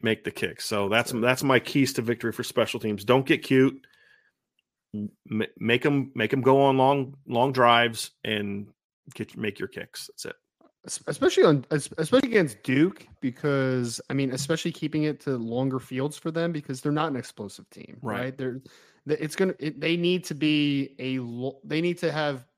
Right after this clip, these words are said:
Speaker 2: plenty of plays in order to move the football. So keeping it to
Speaker 1: Right.
Speaker 2: long drives would be very beneficial for this game. Hundred percent.
Speaker 1: Right. Right. 'Cause Duke's got, Duke's had five gains this year of, of over thirty yards in the run game, which is
Speaker 2: Yeah.
Speaker 1: pretty good.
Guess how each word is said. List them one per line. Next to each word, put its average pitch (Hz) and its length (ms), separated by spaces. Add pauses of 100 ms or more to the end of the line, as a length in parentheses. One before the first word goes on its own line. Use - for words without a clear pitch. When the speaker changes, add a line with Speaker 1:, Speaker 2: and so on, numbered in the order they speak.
(160)
Speaker 2:
plenty 165 300
of 143 120
plays 131 380
in 120 60
order 113 160
to 117 140
move 117 160
the - 80
football. 160 440
So 120 200
keeping 139 260
it 135 120
to - 80
Speaker 1:
Right. 120 40
Speaker 2:
long 127 240
drives 120 480
would 110 120
be 110 160
very 117 360
beneficial - 480
for - 140
this - 160
game. - 320 (180)
Hundred 110 220
percent. 113 180
Speaker 1:
Right. 92 240 (840)
Right. 101 280 (920)
'Cause 120 200
Duke's 156 260
got, - 260
Duke's 156 240
had 151 200
five 120 380
gains 117 300
this 123 180
year 123 180
of, 101 180
of 107 180
over 120 180
thirty 113 280
yards 110 340
in 101 60
the 101 80
run 101 240
game, 131 360 (120)
which - 160
is 101 100 (180)
Speaker 2:
Yeah. - 60
Speaker 1:
pretty 120 160
good. 110 320